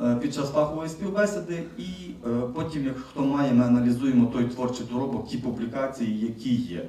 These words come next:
Документи в нас цього року приймаються впродовж того липня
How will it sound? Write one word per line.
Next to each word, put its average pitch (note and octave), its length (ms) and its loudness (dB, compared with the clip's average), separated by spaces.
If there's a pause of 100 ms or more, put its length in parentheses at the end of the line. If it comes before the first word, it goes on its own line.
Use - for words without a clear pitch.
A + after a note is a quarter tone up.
(640)
Документи D#3+ 440 0
в C#3+ 40 2
нас C#3+ 200 2
цього C#3+ 180 2
року C3 200 -2
приймаються C3 540 -2
впродовж B2+ 420 -4
того D3 300 -2
липня F#3 560 -2